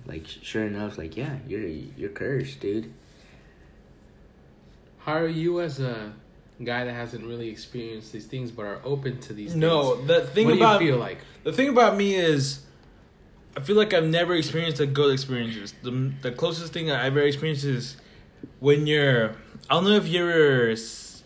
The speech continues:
Speaker 3: felt this, but, like, when you're going to sleep, right?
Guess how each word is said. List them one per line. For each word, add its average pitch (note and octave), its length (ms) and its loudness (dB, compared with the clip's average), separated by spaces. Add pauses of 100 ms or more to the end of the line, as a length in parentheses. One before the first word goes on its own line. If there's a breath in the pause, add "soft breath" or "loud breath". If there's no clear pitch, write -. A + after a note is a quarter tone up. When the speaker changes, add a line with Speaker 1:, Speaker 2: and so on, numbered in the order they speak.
Speaker 3:
felt D#3+ 420 -2
this, F#3 160 4
but, E3 160 -2
like, C#3+ 300 4 (460 loud breath)
when E3 120 4
you're E3+ 120 -2
going F#3+ 240 4
to E3 120 -4
sleep, C#3+ 340 -4
right? A#2+ 320 0